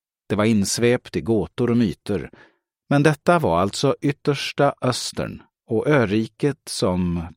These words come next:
portugiserna kallade för Japao.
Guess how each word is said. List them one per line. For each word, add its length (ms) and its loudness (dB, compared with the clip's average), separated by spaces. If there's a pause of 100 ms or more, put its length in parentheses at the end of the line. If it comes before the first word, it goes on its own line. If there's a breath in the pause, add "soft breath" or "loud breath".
(120)
portugiserna 720 -2
kallade 380 -2
för 440 -8 (260)
Japao. 680 -6